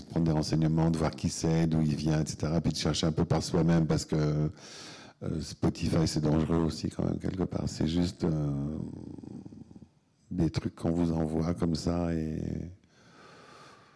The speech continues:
c'est pas toujours génial. C'est bien de se faire son éducation soi-même, parce que sinon, ce Spotify, c'est quand même, euh, oui, je trouve ça dangereux.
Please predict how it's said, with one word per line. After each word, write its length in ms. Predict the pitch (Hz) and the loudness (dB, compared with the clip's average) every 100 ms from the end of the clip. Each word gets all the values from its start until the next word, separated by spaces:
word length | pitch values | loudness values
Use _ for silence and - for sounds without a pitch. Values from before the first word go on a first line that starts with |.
| _ - | _ -20
c'est 140 | 110 - | -12 -4
pas 140 | - | -2
toujours 320 | 87 80 80 | 0 0 0
génial. 400 | 80 85 82 76 | 0 0 0 0
C'est 180 | - 82 | 0 2
bien 220 | 78 92 | 4 4
de 40 | 87 | 4
se 100 | 85 | 2
faire 180 | 80 | 2
son 200 | - 85 | 2 2
éducation 680 | 80 76 73 78 - 92 82 | 4 2 2 0 0 2 0
soi-même, 560 | 71 80 78 73 76 80 - - - _ - - | 2 2 2 2 0 -4 -10 -20 -20 _ -20 -18
parce 140 | - - | -10 -6
que 60 | |
sinon, 380 | 76 78 80 87 | -2 2 4 2
ce 220 | 80 80 | 2 -2
Spotify, 600 | 69 - 73 73 85 87 | -2 -2 0 0 2 0
c'est 160 | 82 82 | 0 -4
quand 180 | 82 85 | -4 -2
même, 200 | 87 82 | -2 -2
euh, 200 | 82 82 - - - - - - - - - _ _ _ - | -4 -6 -8 -10 -12 -12 -12 -14 -16 -16 -18 _ _ _ -4
oui, 100 | 95 | -4
je 40 | - | -2
trouve 140 | 78 | -4
ça 100 | 78 | 0
dangereux. 400 | 78 80 82 | 0 0 -4